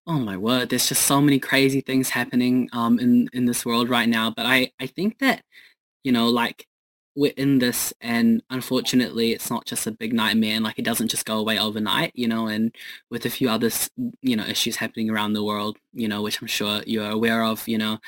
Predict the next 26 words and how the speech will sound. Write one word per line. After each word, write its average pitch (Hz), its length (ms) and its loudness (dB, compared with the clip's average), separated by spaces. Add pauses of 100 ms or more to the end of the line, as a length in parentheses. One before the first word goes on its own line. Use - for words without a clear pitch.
(340)
I 120 80 -2
think 117 300 2
that 110 200 -2 (500)
we 123 300 4
really 139 360 6
just 151 200 0
have 131 140 -2
to 139 60 -4
s-, - 200 -4 (200)
sit - 320 -4
through 131 200 0
it. 110 120 -4
You 127 120 4
know, 135 80 4
we 131 120 6
really 131 280 6
just - 180 -2
have - 240 -6
to 117 460 -2
go 117 180 0
into 113 220 0
the 113 120 -2
thick 110 220 -8
of 107 140 -4
it 110 160 -4
because, 113 460 -4